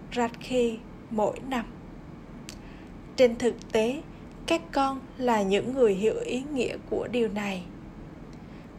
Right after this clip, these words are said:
Người cha đến và nói, "Các con hãy lập lời hứa. Không có gì xảy ra. Chỉ đơn giản bằng việc cột Rakhi, con phải lập một lời thề. 'Ba ba,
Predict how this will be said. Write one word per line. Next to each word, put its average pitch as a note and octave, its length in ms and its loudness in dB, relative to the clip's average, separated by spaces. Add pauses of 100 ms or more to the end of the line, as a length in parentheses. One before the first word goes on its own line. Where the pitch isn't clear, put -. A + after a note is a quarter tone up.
Người A3 240 8
cha A3+ 240 -2
đến A3+ 300 0
và B3 140 -2
nói, G3+ 380 -2 (680)
"Các D#4+ 140 2 (120)
con C#4 300 2 (180)
hãy - 300 2 (100)
lập A3+ 200 4 (180)
lời G3+ 360 0 (100)
hứa. G3+ 240 -4 (800)
Không B3 300 0
có A#3+ 160 0
gì G3+ 320 6
xảy - 320 -4
ra. A#3+ 380 2 (560)
Chỉ - 220 2
đơn C4+ 240 6
giản - 320 2
bằng G#3+ 280 2
việc G3+ 220 6 (100)
cột G3+ 200 2 (140)
Rakhi, C#4 680 0 (440)
con G#3+ 320 2
phải - 260 -2
lập B3+ 280 2 (160)
một G3+ 220 2 (140)
lời G#3 380 4
thề. F#3 380 0 (960)
'Ba A#3 160 4
ba, A3+ 420 0